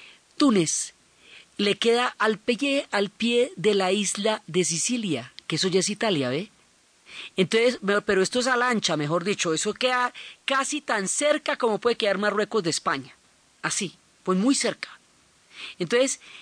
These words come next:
eso tendría una influencia italiana, pero con el cinismo de esta frase.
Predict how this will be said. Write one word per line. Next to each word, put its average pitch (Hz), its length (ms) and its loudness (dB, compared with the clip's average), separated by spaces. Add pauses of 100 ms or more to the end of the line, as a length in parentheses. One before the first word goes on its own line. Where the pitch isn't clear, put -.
(180)
eso 220 360 2
tendría 196 480 2
una 214 140 2
influencia 190 640 0
italiana, 175 720 -2 (1120)
pero 262 380 2 (1000)
con 190 220 2
el 175 120 2
cinismo 202 720 -2
de 165 160 2
esta 151 240 -2
frase. - 380 -4